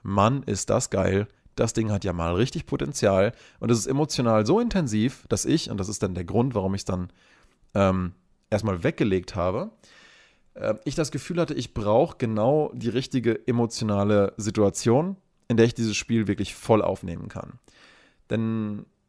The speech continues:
es ist wirklich eine, eine sehr emotionale Reise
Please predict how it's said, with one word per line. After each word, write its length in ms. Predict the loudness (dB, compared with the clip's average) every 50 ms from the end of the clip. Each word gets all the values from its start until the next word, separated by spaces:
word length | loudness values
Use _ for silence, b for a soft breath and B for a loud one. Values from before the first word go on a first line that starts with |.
| _ _ -4
es 120 | -4 -4
ist 140 | -4 -4 -2
wirklich 320 | -2 -2 -2 -4 -6 -4
eine, 220 | -2 -2 -2 -2 -2
eine 160 | -2 -2 -2
sehr 240 | 0 2 2 2 2
emotionale 640 | 0 -2 -2 -2 -2 -2 -2 0 2 2 2 0 0
Reise 480 | 0 -2 -2 -2 -2 -4 -6 -8 -8